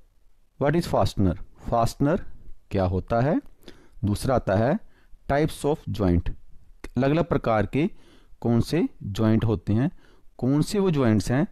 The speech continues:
किन विधियों के द्वारा दो वस्तुओं को आपस में जोड़ा जाता है। Method of joints, उन वस्तुओं को जोड़ने का कौन कौन सा तरीका है,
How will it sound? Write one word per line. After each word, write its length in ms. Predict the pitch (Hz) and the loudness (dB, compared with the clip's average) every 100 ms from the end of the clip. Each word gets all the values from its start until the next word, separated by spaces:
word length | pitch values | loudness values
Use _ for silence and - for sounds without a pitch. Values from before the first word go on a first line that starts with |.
| - - - - | -8 -20 -20 -4
किन 180 | 147 175 | 0 2
विधियों 340 | 139 131 139 | 2 2 2
के 120 | 139 | 2
द्वारा 420 | 117 92 87 107 208 - - - - - | 2 2 2 2 -2 -6 -20 -20 -10 -2
दो 200 | 113 143 | 0 2
वस्तुओं 380 | 123 - 113 104 | 0 0 0 0
को 280 | 123 180 - - 101 | 0 -2 -4 -6 -2
आपस 360 | 101 107 - | 0 0 0
में 220 | 110 170 - - - - - | 2 2 -2 -8 -20 -10 -4
जोड़ा 380 | 90 95 107 269 - - 98 | 0 2 2 0 -4 -6 -2
जाता 360 | 85 76 - | 0 -2 -4
है। 240 | 69 78 - - - - - 104 | -6 -8 -12 -20 -20 -20 -4 0
Method 320 | 110 - 139 | 0 2 0
of 120 | 143 | 0
joints, 460 | 135 143 143 - - - - - - - - | 0 2 2 0 -8 -12 -20 -20 -20 -10 -2
उन 120 | 147 | 2
वस्तुओं 380 | 139 - 151 147 | 0 0 0 2
को 240 | 131 135 - _ - 98 | 2 -2 -4 _ -8 -2
जोड़ने 460 | 107 110 120 147 | 0 2 2 2
का 220 | 143 170 285 - - - - - | 2 0 -2 -8 -20 -20 -20 -4
कौन 220 | 113 117 | 0 0
कौन 220 | - 120 | 2 2
सा 240 | 110 143 285 - - - - | 2 0 -2 -8 -18 -20 -6
तरीका 380 | 120 95 - 87 | 0 0 0 -2
है, 160 | 80 | -2